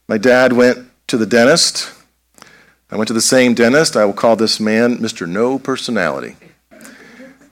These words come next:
This man, when he finished working on your teeth, he would just walk out of the room. No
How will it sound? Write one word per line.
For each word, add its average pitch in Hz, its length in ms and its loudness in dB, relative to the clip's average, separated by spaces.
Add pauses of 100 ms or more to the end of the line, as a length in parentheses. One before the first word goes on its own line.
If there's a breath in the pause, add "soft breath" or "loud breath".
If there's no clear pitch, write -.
This - 180 -4
man, 147 280 4
when 131 100 4
he 113 60 2
finished 175 460 0
working 151 260 2
on 120 160 4
your 110 100 0
teeth, 185 460 -4
he 123 100 -4
would 107 100 -2
just 110 220 -6
walk 101 460 -6
out 147 180 -2
of 135 80 0
the 123 80 -2
room. 85 400 -6 (920)
No 131 460 4